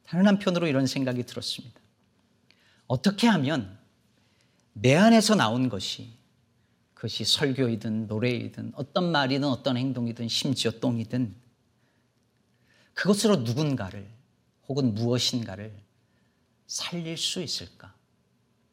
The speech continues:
답은 분명하죠. 내 안에 생명이 충만하면 됩니다. 모든 충만한 것은 바깥으로 흘러나오기 마련이니까요.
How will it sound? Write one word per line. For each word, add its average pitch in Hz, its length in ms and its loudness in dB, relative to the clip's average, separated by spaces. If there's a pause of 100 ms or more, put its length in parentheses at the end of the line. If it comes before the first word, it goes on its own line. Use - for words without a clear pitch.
(1900)
답은 180 260 6
분명하죠. 113 760 -2 (1040)
내 160 200 6
안에 175 260 4
생명이 226 920 4
충만하면 151 1040 -2
됩니다. 92 360 -8 (800)
모든 208 420 8
충만한 240 540 8
것은 202 260 2
바깥으로 - 640 -2
흘러나오기 110 880 -2
마련이니까요. 101 1040 -6